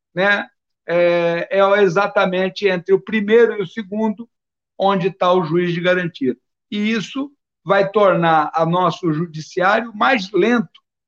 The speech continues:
né? Você tem esse volume enorme de milhares de páginas de um processo,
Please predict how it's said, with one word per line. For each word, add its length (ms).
né? 180
Você 220
tem 220
esse 260
volume 480
enorme 460
de 140
milhares 460
de 120
páginas 520
de 80
um 60
processo, 560